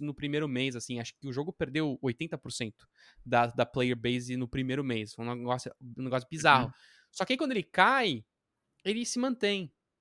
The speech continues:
Speaker 1: Ele fica ali, ele, ele, ele mantém uma player base, cara, que talvez se não existisse hype nenhum, talvez esse jogo nunca tivesse naquele valor ali, entendeu? Então,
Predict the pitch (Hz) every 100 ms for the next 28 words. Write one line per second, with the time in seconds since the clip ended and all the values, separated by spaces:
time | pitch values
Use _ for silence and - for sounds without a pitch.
0 | - 175 202 262 254 226 147 151 143 175
1 | 170 180 185 196 190 240 254 233 208 185
2 | 156 151 233 190 165 156 139 - - 165
3 | 202 220 208 214 208 185 - 208 196 208
4 | 240 202 156 139 226 175 - _ _ _
5 | 185 196 214 214 190 208 208 208 233 254
6 | - 226 151 135 185 196 - - - _
7 | _ _ - 156 160 - 170 165 147 165
8 | 147 151 165 156 120 _ 127 120 123 143
9 | 143 139 196